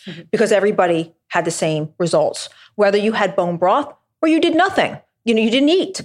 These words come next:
Speaker 1: Oh, interesting.
Speaker 2: So
Speaker 1: Okay.
Speaker 2: the white knuckling of fasting has got to be taken off the table. You don't need to suffer when you're doing these intermittent fasting. Uh, you have a tool, the best tool that you can have, because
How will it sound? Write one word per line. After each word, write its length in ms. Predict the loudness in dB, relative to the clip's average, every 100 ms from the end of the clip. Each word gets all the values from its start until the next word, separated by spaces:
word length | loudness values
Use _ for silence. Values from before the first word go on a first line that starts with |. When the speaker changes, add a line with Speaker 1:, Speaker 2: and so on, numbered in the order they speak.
| -2
Speaker 1:
Oh, 100 | 0
interesting. 540 | 0 -2 -4 -4 -4
Speaker 2:
So 400 | -4 0 2 2 -2
Speaker 1:
Okay. 280 | -8 -12 -14 _ _ _ _ -2
Speaker 2:
the 140 | 0
white 340 | 4 2 2
knuckling 600 | 2 0 2 0 -2 -4 -6
of 120 | -6
fasting 800 | -2 0 2 0 -2 -4 -6 -16 _ -8
has 140 | -4
got 260 | -2 -2 -2
to 80 | -2
be 280 | -2 -4
taken 340 | -2 -2 -2 -2
off 160 | -4
the 60 | -4 -2
table. 360 | 0 0 -2 -6 _ _
You 100 | -2
don't 280 | 0 0 0
need 280 | 0 0 -2
to 80 | -8
suffer 580 | -6 -4 -2 -4 -4 -8 _ -2
when 120 | 0
you're 100 | 0
doing 340 | 0 0 2
these 160 | 0 -2
intermittent 480 | -2 -2 -2 -4 -2
fasting. 640 | 0 0 -2 -2 -4 -4 -4
Uh, 60 |
you 320 | -4 -2 -2 0
have 440 | 0 2 2 -2 -8 -6
a 60 |
tool, 600 | -4 0 2 2 0 -4 -16 -4
the 80 | -2
best 400 | 2 0 0 -2
tool 200 | 0 2
that 80 | 0
you 120 | 0
can 140 | -2 0
have, 340 | 0 0 -2
because 540 | -2 2 4 4 2